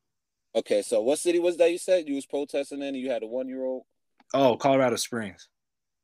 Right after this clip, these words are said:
Speaker 2: Yeah,
Speaker 1: Okay.
Speaker 2: Colorado Springs, Colorado. Um,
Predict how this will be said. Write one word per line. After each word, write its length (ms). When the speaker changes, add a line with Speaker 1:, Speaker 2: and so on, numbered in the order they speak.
Speaker 2:
Yeah, 180
Speaker 1:
Okay. 100
Speaker 2:
Colorado 320
Springs, 320
Colorado. 600
Um, 460